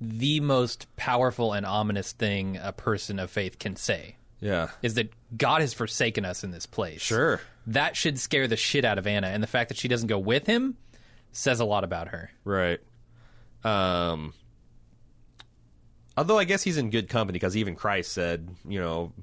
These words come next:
Speaker 2: "My God, my God, why have you forsaken me?" when he's up on the cross. So.
Speaker 1: Uh-huh. <laughs>
Speaker 2: Or the stake, as my, uh, you know, f-,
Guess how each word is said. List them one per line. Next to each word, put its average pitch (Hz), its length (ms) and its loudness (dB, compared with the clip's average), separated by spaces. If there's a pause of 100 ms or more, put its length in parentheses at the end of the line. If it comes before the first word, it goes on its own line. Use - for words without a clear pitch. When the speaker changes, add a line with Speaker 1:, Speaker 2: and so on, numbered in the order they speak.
Speaker 2:
"My 95 160 0
God, 92 300 2
my 90 120 0
God, 90 220 2
why 92 160 2
have 90 120 0
you 87 80 -4
forsaken 87 440 -4
me?" 85 140 -4
when 87 100 -2
he's 85 140 -4
up 92 120 -2
on 85 100 -2
the 76 60 -8
cross. 82 400 -2
So. - 140 -4
Speaker 1:
Uh-huh. - 1040 -4 (160)
<laughs> - 0 - (460)
Speaker 2:
Or 147 100 2
the 151 80 4
stake, 165 600 2 (220)
as 107 240 2
my, 95 540 4
uh, 90 520 2 (140)
you 95 180 -2
know, 85 260 -2 (200)
f-, - 160 -8